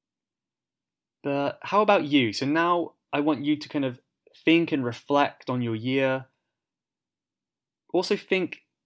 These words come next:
how you could improve for next year. What could you do better?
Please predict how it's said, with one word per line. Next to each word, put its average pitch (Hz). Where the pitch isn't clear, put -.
how 185
you 170
could 156
improve 131
for -
next 120
year. 98
What 143
could 170
you 165
do 143
better? 113